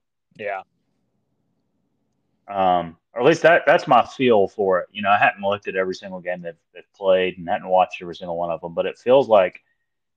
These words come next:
Speaker 2: every time Texas is like, "Oh, this is the year we're gonna have a good team," and then they just, they wet the bed.
Speaker 1: Yeah, I mean, this week, not just the brand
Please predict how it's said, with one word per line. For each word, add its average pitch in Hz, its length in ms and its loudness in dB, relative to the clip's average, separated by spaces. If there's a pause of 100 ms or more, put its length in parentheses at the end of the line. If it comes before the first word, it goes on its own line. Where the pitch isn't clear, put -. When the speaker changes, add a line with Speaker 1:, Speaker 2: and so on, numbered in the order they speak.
(220)
Speaker 2:
every 110 300 0
time 95 580 4
Texas 98 420 -2
is 87 100 -14
like, 85 300 -2
"Oh, 110 220 6
this 120 240 0
is 120 160 -10
the 123 100 -12
year 120 280 2
we're 104 120 0
gonna 107 140 0
have 107 120 2
a 104 60 -6
good 110 200 -4
team," 113 380 -4
and 90 140 -12
then 87 160 -10
they 85 120 -10
just, 82 360 -18 (200)
they 87 80 -20
wet 90 280 -2
the 80 60 -20
bed. 80 320 -10 (1000)
Speaker 1:
Yeah, 123 400 -4
I - 40 -16
mean, 120 340 -18 (800)
this - 300 -10
week, 139 300 -8 (800)
not 143 200 -8
just 131 220 -14
the 123 80 -12
brand 123 540 -10